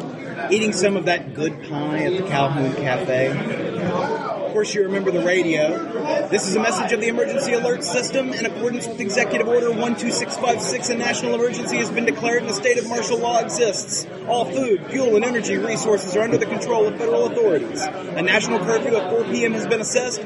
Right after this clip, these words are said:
Violators will be shot. Looters will be shot. Stay in your homes. Avoid contact with strangers. Remain alert for further instructions. This has been a message of the emergency alert system. This message will repeat."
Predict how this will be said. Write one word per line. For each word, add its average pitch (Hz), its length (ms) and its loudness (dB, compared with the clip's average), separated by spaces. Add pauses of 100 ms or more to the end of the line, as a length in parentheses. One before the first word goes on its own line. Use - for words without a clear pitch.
Violators 208 560 2
will 196 160 4
be 208 140 -4
shot. 202 360 2 (340)
Looters 240 360 2
will 170 120 2
be 151 120 0
shot. 123 340 -2 (300)
Stay 180 300 2
in 185 60 0
your 190 140 4
homes. 151 420 -2
Avoid 247 420 0
contact 220 460 0
with 202 100 -2
strangers. 175 580 -2 (220)
Remain 220 240 4
alert 247 340 4
for 202 80 -2
further 220 300 4
instructions. - 600 0
This 147 160 -6
has - 100 -8
been 196 120 2
a 208 40 -2
message 202 300 2
of 220 80 0
the 214 120 0
emergency - 380 0
alert 220 280 2
system. 240 360 -2 (280)
This 196 220 2
message 190 360 2
will 185 160 6
repeat." 165 380 0